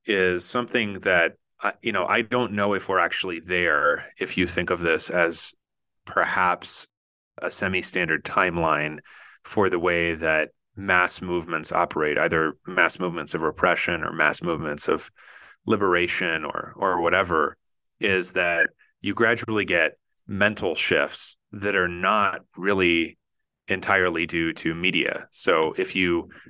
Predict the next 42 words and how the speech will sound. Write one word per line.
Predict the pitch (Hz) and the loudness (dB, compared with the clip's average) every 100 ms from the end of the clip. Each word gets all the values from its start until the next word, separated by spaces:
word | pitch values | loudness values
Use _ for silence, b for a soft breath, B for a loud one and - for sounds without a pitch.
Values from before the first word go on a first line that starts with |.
| B | B
watch | 98 92 | 0 2
a | 90 | 0
documentary | 87 82 82 82 78 78 | -2 -2 -2 -2 0 -2
about | 73 78 76 73 - _ _ _ | 0 2 2 0 -6 _ _ _
the | 95 | -6
fall | 87 92 85 | 0 2 2
of | 80 | 0
the | |
Berlin | 80 80 69 71 | 0 0 0 0
Wall | 76 67 | 0 0
or | 76 76 | 0 0
something, | - - 78 - | -2 -10 -12 -8
the | 104 | -4
media | 113 120 104 90 - - | 0 2 2 0 -4 -8
will, | 95 98 90 82 - b b b | 0 4 4 4 -2 b b b
when | 101 | -6
it | 92 | -6
tells | - 139 135 | 0 2 2
you | 107 95 90 | 2 0 0
about | 87 90 87 | 0 0 0
its | 82 95 | -2 -2
own | 92 | 0
role | 85 80 | 2 2
in | 78 | 0
history, | - - - 73 71 - | -6 -4 -2 -2 -4 -4
will | 101 92 | -2 2
generally | 92 80 73 73 | 2 2 0 -2
exaggerate | 80 73 76 76 | 0 0 2 0
itself. | - - - - 50 - - _ b b b _ _ _ - | -2 -4 -4 2 0 0 -16 _ b b b _ _ _ -6
The | 110 | -4
role | 101 120 135 135 | 0 2 4 2
of | 107 95 85 - | 0 -2 -4 -8
direct | - 92 87 - | 0 2 2 2
observation | 87 92 - 78 - _ _ - 85 82 80 76 | 0 0 0 -4 -6 _ _ 0 2 2 -2 -4
and | 73 87 | -6 -4
then | 82 | -4
of | 78 | -4
shaping | - - 98 87 | -2 0 0 0
your | 82 82 | 0 2
life | 73 78 | 2 -2
according | 73 - 87 80 76 | -4 0 2 0 -4
to | - 73 69 | -4 -2 -4